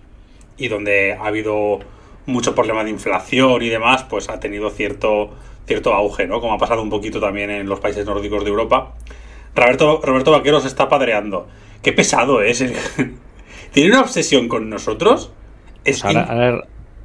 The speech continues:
Speaker 2: ahora le responderemos, o el próximo
Speaker 1: es,
Speaker 2: día,
Speaker 1: es
Speaker 2: ya.
Speaker 1: incre-, es increíble. Y el otro día ya nos sacó, básicamente, para insultar. Eh, padrear
Speaker 2: Ah.
Speaker 1: es, eh, responder con insultos. Es que hoy en
Speaker 2: No
Speaker 1: día
Speaker 2: sé qué chorradas estás diciendo, Roberto,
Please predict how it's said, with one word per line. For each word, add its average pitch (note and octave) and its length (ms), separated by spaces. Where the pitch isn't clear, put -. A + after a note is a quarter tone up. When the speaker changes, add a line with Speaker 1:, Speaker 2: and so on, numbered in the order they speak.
Speaker 2:
ahora G#2 260
le A#2 200
responderemos, G2+ 760
o G2+ 120
el G2 140
próximo B2+ 400
Speaker 1:
es, G2 60
Speaker 2:
día, D3+ 180
Speaker 1:
es C#3 160
Speaker 2:
ya. G3+ 60
Speaker 1:
incre-, D#3+ 340
es C3+ 240
increíble. D3 600
Y C3 80
el D3 80
otro G#3 140
día A3+ 140
ya G#3 100
nos G3 140
sacó, F#3+ 500
básicamente, G#3+ 580
para E3+ 240
insultar. C#3+ 640
Eh, D#3 280
padrear D#3+ 560
Speaker 2:
Ah. F#3+ 60
Speaker 1:
es, G3+ 420
eh, C3 1000
responder C3+ 380
con C#3 160
insultos. B2 460
Es A#2+ 80
que C#3+ 80
hoy C#3 60
en C3+ 40
Speaker 2:
No C3 80
Speaker 1:
día C3+ 140
Speaker 2:
sé C3+ 40
qué C3+ 140
chorradas B2 480
estás A2+ 240
diciendo, A2+ 400
Roberto, G2 360